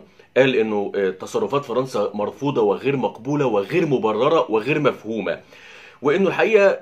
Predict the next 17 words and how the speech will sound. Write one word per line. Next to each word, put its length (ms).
آه، 440
عدد 520
التأشيرات 600
للمغاربة 560
نزل 400
للنص، 640
وده 200
من 120
قبل 240
الحكومة 320
الفرنسية، 640
فده 360
أمر 180
غير 220
مقبول 420
تمامًا 400
وغريب. 480